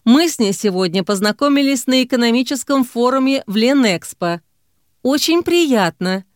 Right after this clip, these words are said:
попыталась улыбнуться Нина и опустила глаза. Тут она увидела, что гостья пытается расстегнуть усыпанный кристаллами Сваровски ремешок замшевой туфельки,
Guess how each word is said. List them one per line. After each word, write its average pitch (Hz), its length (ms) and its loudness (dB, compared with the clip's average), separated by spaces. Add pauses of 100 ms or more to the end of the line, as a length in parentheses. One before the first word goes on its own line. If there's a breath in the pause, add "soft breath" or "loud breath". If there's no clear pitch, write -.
(320)
попыталась 220 640 0
улыбнуться 208 600 0
Нина 269 340 2
и - 160 -6
опустила 208 640 -4
глаза. 185 520 -4 (720)
Тут 262 240 0
она 214 380 2
увидела, 220 460 -2
что 208 200 -6
гостья 240 480 -2
пытается 233 560 -2
расстегнуть 220 720 -2
усыпанный 214 580 -2
кристаллами 208 640 -2
Сваровски 196 640 -4
ремешок 202 560 -2
замшевой 226 560 -2
туфельки, 160 640 -8